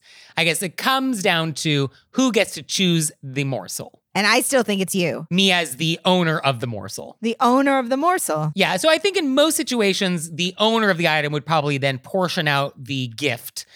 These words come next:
Speaker 1: to the recipient. And that way, this would sort of just make all this moot.
Speaker 2: Yes, and I think that's the perfect word. I'm giving you a gift of my food.
Speaker 1: Mm-hmm.
Speaker 2: I will decide which I will be gifting you.
Speaker 1: Right.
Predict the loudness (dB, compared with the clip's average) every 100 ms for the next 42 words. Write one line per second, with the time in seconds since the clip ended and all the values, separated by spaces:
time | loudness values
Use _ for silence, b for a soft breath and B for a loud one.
0 | b b _ -2 0 2 2 -2 -4 -8
1 | -6 -4 -6 -6 -10 -12 -16 b b b
2 | b -2 0 0 -2 -2 -2 -4 -2 -2
3 | -4 -8 -8 -6 -8 -8 -8 -8 -8 -10
4 | -12 -12 -18 -20 _ -2 0 0 -2 0
5 | 0 0 0 0 0 -4 -2 0 0 0
6 | 0 -2 -4 -2 0 0 0 0 -2 -2
7 | -2 -2 0 2 2 0 -4 -6 0 4
8 | 4 4 4 2 2 0 4 4 4 0
9 | 2 4 4 2 0 0 -2 -2 -2 -2
10 | 0 0 -2 -4 0 0 0 -6 -12